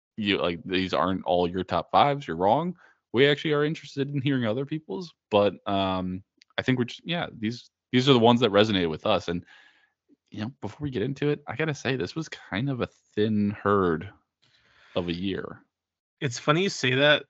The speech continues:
Speaker 2: I was just reading this thing that said twenty twenty-three was the blockbuster year for movies.
Speaker 1: I
Speaker 2: And I'm
Speaker 1: mean,
Speaker 2: like, "Really?"
Speaker 1: box office
Speaker 2: <laughs>
Speaker 1: wise, maybe.
Speaker 2: No,
Speaker 1: Quality
Speaker 2: it was
Speaker 1: wise?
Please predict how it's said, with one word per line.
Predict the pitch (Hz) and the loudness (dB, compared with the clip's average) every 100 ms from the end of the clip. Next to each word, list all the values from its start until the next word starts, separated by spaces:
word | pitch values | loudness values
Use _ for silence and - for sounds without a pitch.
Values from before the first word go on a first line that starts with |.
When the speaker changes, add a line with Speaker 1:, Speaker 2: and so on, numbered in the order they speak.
| _ | _
Speaker 2:
I | 131 | 0
was | 131 120 | 2 2
just | 135 120 | 0 2
reading | 135 139 139 | 2 2 0
this | 127 | -2
thing | - 143 151 | -2 -4 -4
that | 120 120 | -4 -4
said | - 123 120 117 120 _ _ _ | 0 2 2 0 -6 _ _ _
twenty | - 123 | -6 -2
twenty-three | 120 135 123 127 131 | -2 -2 -2 -2 0
was | 123 123 123 | 2 0 -2
the | - 127 | -4 -2
blockbuster | 120 120 123 120 117 113 120 123 120 - 127 | -2 -4 -4 -2 -2 -4 -4 -2 -4 -4 -2
year | 117 117 120 127 139 | 0 2 2 0 -2
for | - - 117 113 | -6 -4 -2 0
movies. | 123 117 110 120 120 123 - - - | 0 0 0 -2 -6 -8 -14 -6 2
Speaker 1:
I | |
Speaker 2:
And | 131 | 8
I'm | 135 | 10
Speaker 1:
mean, | |
Speaker 2:
like, | 123 131 - | 8 6 -2
"Really?" | 127 127 151 | -2 2 8
Speaker 1:
box | 123 - - | 8 10 8
office | 107 104 | 8 8
Speaker 2:
<laughs> | - | 6
Speaker 1:
wise, | 92 92 92 | 6 6 4
maybe. | 101 156 107 87 92 - _ _ _ _ _ | 4 4 4 0 -2 -8 _ _ _ _ _
Speaker 2:
No, | 143 151 | 2 6
Speaker 1:
Quality | 214 160 190 | 6 6 4
Speaker 2:
it | |
was | 202 233 277 262 - - | 4 4 2 -2 -12 2
Speaker 1:
wise? | 320 | 4